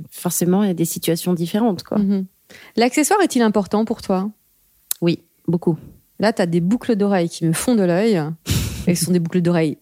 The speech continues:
Speaker 2: vintage que tu as chinées, bien évidemment, qui sont sublimes.
Speaker 1: Merci. Eh ben, écoute, c'est des boucles d'oreilles que j'ai achetées au vide-grenier de la rue des Martyrs, euh, il y a une semaine.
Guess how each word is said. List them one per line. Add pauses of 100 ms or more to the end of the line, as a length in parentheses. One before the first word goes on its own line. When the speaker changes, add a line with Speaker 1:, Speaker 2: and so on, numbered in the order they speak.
(140)
Speaker 2:
vintage
que
tu
as
chinées,
bien
évidemment, (280)
qui
sont
sublimes. (340)
Speaker 1:
Merci. (640)
Eh
ben,
écoute,
c'est
des
boucles
d'oreilles
que
j'ai
achetées
au
vide-grenier
de (240)
la
rue
des
Martyrs,
euh,
il
y
a
une
semaine.